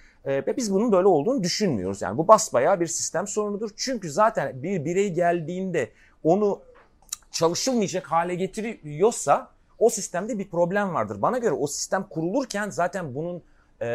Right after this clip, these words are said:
önleminin alınıyor olması lazım. Yani bu işte Amerika Birleşik Devletleri referansıyla genelde söylenir. Sadece orada da değildir. Bu denge denetleme sisteminin kurulması aslında biraz da böyle bir şeydir. Mesela medya örneğini verdim.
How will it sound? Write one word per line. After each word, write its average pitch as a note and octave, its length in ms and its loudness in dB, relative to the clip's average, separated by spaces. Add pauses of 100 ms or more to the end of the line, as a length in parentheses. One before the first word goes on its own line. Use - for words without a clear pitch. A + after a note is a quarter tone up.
(260)
önleminin D#3 520 0
alınıyor C3+ 480 -4
olması F2+ 380 -6
lazım. D2+ 360 -12
Yani A2+ 340 -4 (400)
bu F2+ 120 -18
işte - 160 -12
Amerika D#3 360 -4
Birleşik D3 340 -8
Devletleri D3 720 -2
referansıyla D#3 680 -2
genelde A#2+ 420 -4
söylenir. C3+ 440 -6
Sadece C#3 420 -2
orada C#3+ 260 -2
da A2+ 140 -2
değildir. F3 260 -6
Bu D#3 140 -4
denge D#3 360 0
denetleme E3 480 -4
sisteminin D#3 520 -8
kurulması C#3+ 640 -4 (440)
aslında A3+ 260 -2
biraz F3+ 220 0
da E3 140 0
böyle E3 220 4
bir A2+ 60 -4
şeydir. G2+ 300 -6
Mesela A2 260 -6 (120)
medya F3+ 360 2
örneğini D3 360 0
verdim. E2 260 -10